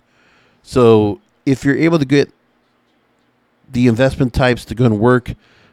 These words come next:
at an office in Palm Beach, and they're, what, five minutes from the beach, they can basically walk to the beach if they want to, or bike over there, or skateboard, or whatever the hell they want.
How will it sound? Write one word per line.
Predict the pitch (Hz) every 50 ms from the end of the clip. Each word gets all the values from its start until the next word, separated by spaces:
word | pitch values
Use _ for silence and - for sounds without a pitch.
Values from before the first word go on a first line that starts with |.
| _ _ _ -
at | 123
an | 123 127
office | 123 127 120 - 127 117 113 - - - - _ _ _
in | - 127 123
Palm | - - 131 127 120 117 110
Beach, | 117 120 117 110 - - - - _ -
and | 117 113 110
they're, | 107 107 110 104
what, | 98 101 98 87 73 - _ _ _ _ _ _ _
five | _ - - 139 135 135 131 131 123 117 120
minutes | 127 131 127 120 -
from | - 120 113
the | 107
beach, | 104 117 127 139 143 - - - - _ _ _ _ _ _
they | - 120
can | 113 113
basically | 120 120 107 - 101 98
walk | 90 87 85 107 117 - -
to | -
the | 127 127
beach | 127 139 127 -
if | 127
they | 127
want | 131 131 131 139 143 -
to, | 143 147 151 170 - _ _ _ _ -
or | 92 92 85
bike | 76 80 - 113 120 135 127 -
over | 131 139
there, | 143 151 160 165 175 - _ _ _ _
or | - 92
skateboard, | 90 - - - 139 143 143 143 151
or | 127
whatever | 95 101 127 139
the | 135
hell | 120 143 143
they | 143 131
want. | 117 110 120 156 208 254